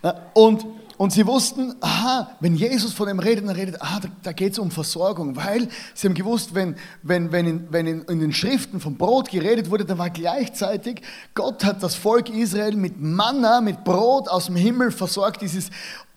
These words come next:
übernatürliche Nahrungsmittel, das gereicht hat für die gesamte,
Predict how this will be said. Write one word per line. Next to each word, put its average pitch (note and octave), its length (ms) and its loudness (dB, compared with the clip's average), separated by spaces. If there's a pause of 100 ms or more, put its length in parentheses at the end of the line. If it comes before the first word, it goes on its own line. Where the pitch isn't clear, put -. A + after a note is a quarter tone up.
(240)
übernatürliche B3 1120 6 (440)
Nahrungsmittel, A#3+ 1000 2
das G3+ 180 0
gereicht F#3+ 560 0
hat G3+ 320 0 (240)
für - 160 -2
die G3 100 -4
gesamte, G#3 920 0